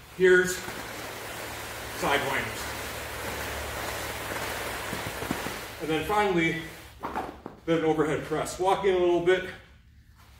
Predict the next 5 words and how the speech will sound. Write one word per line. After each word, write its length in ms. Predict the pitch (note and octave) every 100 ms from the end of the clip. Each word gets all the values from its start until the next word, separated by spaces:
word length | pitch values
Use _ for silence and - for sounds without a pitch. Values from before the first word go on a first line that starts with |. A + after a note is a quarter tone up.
| - - - - - - - - - - - - -
from 180 | D3 C3
here. 460 | F3+ F#3 C#3+ C3 - - - - - - - -
Keep 200 | F#3+ -
the 80 | E3
rope 420 | E3 F3 E3+ -